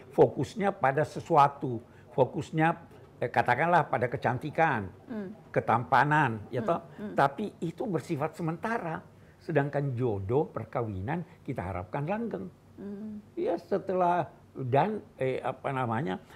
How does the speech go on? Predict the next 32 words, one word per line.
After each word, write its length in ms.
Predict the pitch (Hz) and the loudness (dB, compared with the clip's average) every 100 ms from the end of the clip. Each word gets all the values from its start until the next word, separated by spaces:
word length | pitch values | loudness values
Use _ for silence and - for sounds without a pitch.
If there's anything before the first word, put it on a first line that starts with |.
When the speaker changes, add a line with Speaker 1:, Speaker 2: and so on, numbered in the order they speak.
| - | 4
Speaker 1:
boleh 200 | 143 127 | 6 8
jadi 200 | 120 175 | 6 6
bosan. 560 | 202 220 220 170 98 - - - | 6 6 4 4 2 -6 -18 -16
Speaker 2:
Hmm. 360 | 196 196 220 220 - - - - - - | -12 -10 -10 -14 -18 -20 -20 -20 -20 -16
Speaker 1:
Jadi, 460 | 110 107 110 139 147 | -4 -2 -2 -2 -2
eh, 120 | 127 | -4
perlu 560 | 117 - 107 120 143 147 | -4 -2 -2 2 2 2
ada, 680 | 107 107 107 110 117 151 170 - - - | 0 -2 0 0 2 2 0 -6 -18 -8
eh, 120 | 190 | -6
sesuatu 880 | - 160 - 147 117 113 - 165 175 - - - | -2 -2 0 4 6 4 0 -2 -2 -4 -12 -6
yang 260 | - 101 113 | 2 2 4
langgeng, 560 | 123 135 127 131 180 | 4 4 4 0 0
yang 200 | 165 120 | 0 0
mengikat 600 | 127 131 165 156 151 143 | -2 -2 -4 -4 -6 -6
kedua 260 | - 135 131 | -6 -2 -2
belah 200 | 120 117 | -2 -4
pihak. 320 | - 113 - - - - - - - - - | -8 -12 -12 -16 -20 -20 -20 -20 -20 -20 -18
Ah, 140 | - 101 | -10 -8
dan 480 | 131 104 117 175 202 - | -4 2 2 2 0 -6
ada 160 | - 127 | -4 -2
satu 300 | 135 131 127 | 0 -2 0
lagi 320 | 131 120 185 | 2 2 0
yang 80 | 180 | 0
harus 240 | 127 135 | 0 -2
dipertimbangkan, 960 | 117 139 127 120 156 139 104 104 151 185 170 - | -4 -8 -8 -8 -4 0 -2 2 2 2 -2 -16
ya 160 | - 123 | -4 -2
bukan 380 | - 127 120 147 | -2 -4 0 0
hanya 240 | 139 139 | 0 0
dipertimbangkan, 720 | 139 131 135 160 147 185 160 131 | -2 -4 -6 -4 -2 -2 -2 -2
harus 240 | 135 131 - | -2 -4 -8
selalu 500 | 131 135 202 214 175 | -6 0 0 2 -2
diingat 400 | 160 127 147 | -4 -4 -4